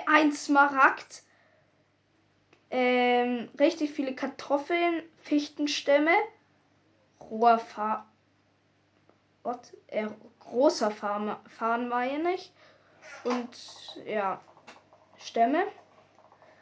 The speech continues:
Let's go, wird auch mitgenommen, die ganze Truhe direkt. Yo. Das ist ja mal richtig krass, das Dorf. Achso, da war ich schon drin. War,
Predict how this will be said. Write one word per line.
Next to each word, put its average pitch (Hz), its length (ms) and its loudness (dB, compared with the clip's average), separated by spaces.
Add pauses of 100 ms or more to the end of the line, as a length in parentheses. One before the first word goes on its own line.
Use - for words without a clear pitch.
(500)
Let's - 100 -16
go, 269 240 2
wird 226 140 -8
auch 285 160 -2
mitgenommen, 262 480 -6
die 254 80 -6
ganze 254 300 -10
Truhe 240 280 -8
direkt. 233 540 -8 (840)
Yo. 240 640 6 (840)
Das 220 140 -14
ist - 120 -10
ja 208 80 -10
mal 196 200 -14
richtig 254 420 -6
krass, - 320 -14
das - 220 -16
Dorf. 208 220 -8 (140)
Achso, - 240 -18
da 190 140 -14
war 208 80 -10
ich 262 140 -12
schon 285 120 -12
drin. 285 280 -10 (2000)
War, 226 120 -12